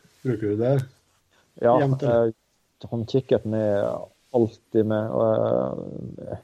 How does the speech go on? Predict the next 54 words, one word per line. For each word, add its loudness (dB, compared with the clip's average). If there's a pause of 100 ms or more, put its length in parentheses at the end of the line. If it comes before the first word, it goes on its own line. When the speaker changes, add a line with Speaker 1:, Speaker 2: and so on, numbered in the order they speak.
(560)
Speaker 2:
jeg 4
går 6
jo 8 (540)
veldig, 4
veldig 4
sent -4
når -4
jeg 0
går 0
på 0
hjortejakt, -2 (100)
men -4
det 4
er 4
fordi 4
jeg 4
vet 2
at 0
jeg, 0
jeg 0
har 4
mye 0
hjort 0
i -4
terrenget, 0
og 6
jeg -8
trenger -4
ikke -4
gå 4
så 0
veldig 4
langt. -4 (560)
Eh, 2
jeg 0
ser 6
etter -4
ferske -2
spor, 6 (360)
og -12
ser 6
jeg -4
ferske -4
spor 2
eller 2
fersk 0
møkk, 0
så 2 (300)
går 4
jeg 0 (460)
veldig, 4
veldig 4
sent -4
og 2